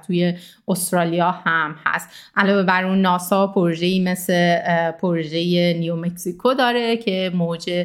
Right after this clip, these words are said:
میلیمتری، اه، یه آرایی از، ام، انواع، آرایهٔ موج میلیمتری در اونجا داره که اون هم در واقع برای،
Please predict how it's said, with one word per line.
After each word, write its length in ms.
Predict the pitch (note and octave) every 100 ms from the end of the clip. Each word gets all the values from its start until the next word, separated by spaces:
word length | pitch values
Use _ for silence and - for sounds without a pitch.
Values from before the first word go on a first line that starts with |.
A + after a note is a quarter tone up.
| F3 - _
میلیمتری، 1000 | F3+ E3 E3+ E3+ E3+ - G#3 G#3+ G#3+ G#3+
اه، 360 | F#3+ E3+ D#3+ D#3+
یه 100 | G3
آرایی 520 | F#3+ F3 E3 E3+ F#3
از، 320 | E3 E3 F3
ام، 160 | - F3 D#3+ E3 D#3 D#3+ -
انواع، 460 | F3+ F3 E3+ E3 - - _ -
آرایهٔ 600 | F#3+ F3 F3 F3 G#3 A3
موج 360 | G3+ F3+ F3 F#3+
میلیمتری 920 | F3+ E3+ E3+ E3+ E3+ G3+ - G#3+ G#3+
در 200 | G3 F3
اونجا 240 | E3 E3 F#3
داره 240 | A3 A#3+
که 120 | A#3+
اون 220 | - F#3 F#3
هم 220 | F3+ F3
در 200 | E3+ D#3+
واقع 220 | D#3 D3+ E3+
برای، 480 | D#3+ D3+ D#3+ E3